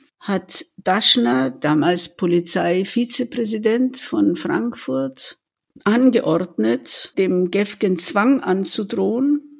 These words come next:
und dann unter ärztlicher Aufsicht durch Zufügung von Schmerzen, ohne ihn zu verletzen allerdings, erneut zu befragen. Der Kollege Ennigkeit,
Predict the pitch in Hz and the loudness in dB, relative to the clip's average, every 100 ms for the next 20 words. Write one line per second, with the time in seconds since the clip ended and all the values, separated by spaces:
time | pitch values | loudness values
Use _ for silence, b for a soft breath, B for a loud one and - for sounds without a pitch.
0 | _ - 208 202 226 247 262 254 202 247 | _ 2 2 2 0 4 4 4 4 2
1 | - 247 247 269 220 233 - - 160 151 | 2 -2 0 0 0 -2 -2 -2 0 -2
2 | - - 180 - - 277 269 285 269 262 | -2 -4 -4 -2 2 2 2 2 2 2
3 | 254 247 220 - 190 208 220 - 180 170 | 2 -2 -2 0 0 0 -2 -2 2 2
4 | 147 - _ _ _ 202 208 214 202 185 | 0 -10 _ _ _ 0 2 4 4 2
5 | 180 185 220 - - 156 175 190 220 - | 0 0 0 0 -2 0 -2 -2 -4 -8
6 | B B B _ 208 208 208 220 214 - | B B B _ 4 4 4 2 0 -8
7 | - 165 302 - - 147 - - 156 - | -4 -2 -2 -4 -6 -6 -8 -8 -10 -14
8 | _ - 208 190 196 - 220 208 226 220 | _ 0 2 2 0 0 0 2 2 4
9 | 233 214 - _ - 240 254 233 - - | 4 2 -2 _ 0 4 4 2 -4 -4
10 | 151 160 233 - - | 0 0 -2 -6 -8